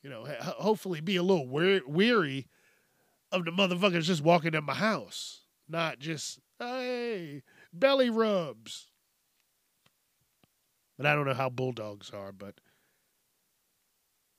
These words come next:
they've seemed pretty chill. I've never seen a bulldog just fucking lose its mind, but you never know. They're all over the place. But I, I, whatever. I'm just surprised.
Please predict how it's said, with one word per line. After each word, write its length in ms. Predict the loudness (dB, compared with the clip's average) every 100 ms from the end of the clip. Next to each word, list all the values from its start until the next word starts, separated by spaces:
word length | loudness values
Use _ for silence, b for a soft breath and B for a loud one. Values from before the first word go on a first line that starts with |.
| _ _
they've 220 | -6 -4
seemed 260 | -2 -4 -4
pretty 220 | -6 -6
chill. 280 | -4 -4 -2
I've 100 | -4
never 140 | -4 -4
seen 200 | -6 -6
a 40 |
bulldog 580 | -6 -6 -4 -6 -6 -10
just 220 | -10 -8
fucking 280 | -10 -12 -10
lose 240 | -6 -6
its 160 | -8 -8
mind, 400 | -8 -6 -8 -14
but 140 | -20 -20 _ _ _ _ _
you 100 | -4
never 160 | -4 -6
know. 160 | -12 -16 _ _ _
They're 100 | -10
all 140 | -8 -8
over 120 | -12
the 60 | -12
place. 260 | -12 -12 -14 b b b b b _
But 100 | 2
I, 20 |
I, 240 | 2 4 0 -2 _ _ _ _
whatever. 360 | 0 0 0 -8 _ _ _ _ _ _ _ _ _ _ _
I'm 140 | 2 4
just 200 | 4 2
surprised. 640 | 0 2 4 4 0 -8